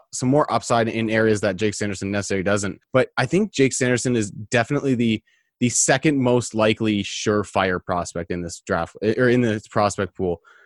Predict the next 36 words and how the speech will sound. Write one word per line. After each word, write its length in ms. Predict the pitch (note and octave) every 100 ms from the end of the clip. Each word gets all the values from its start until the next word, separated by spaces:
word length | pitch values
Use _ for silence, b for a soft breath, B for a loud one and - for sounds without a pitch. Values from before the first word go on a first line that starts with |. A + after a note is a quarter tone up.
| b
Like, 120 | G#2
I 120 | A#2+
think 240 | C#3 E3+ C#3+ - _
this 240 | G2+ A#2+ -
kid's 180 | A#2+
going 260 | F#2+ A2+ A2+
to 60 | G#2+
be 100 | G#2
a 40 |
top 260 | - F#2+ -
pair 140 | F#2+
defenseman. 500 | F2 F#2 F2+ F#2 F#2
So 280 | - G2+ - b b
if 160 | B2 B2+
I 100 | D#3
was 140 | F#3+
doing 240 | C#3+ D3+ C#3+
the, 100 | C3
the, 380 | A2+ A2+ G#2+ G#2
the 100 | A2+
rankings 400 | A#2 A2 A2 G2
now, 220 | G#2 A2
I'd 160 | A#2
probably 420 | - G#2+ A2+ B2 A2
have 200 | G#2+ G#2
him 80 |
at 100 | G2+
number 240 | G2 G2+ G2
two. 400 | - A2 C3+ C#3+ b b b -
Um, 400 | G2 G2 F#2 F#2 -
but 160 | A#2 G2+
there's 280 | B2+ C3 -
the, 140 | A#2+
kind 180 | C3+ B2+
of 60 | A#2
that, 200 | A#2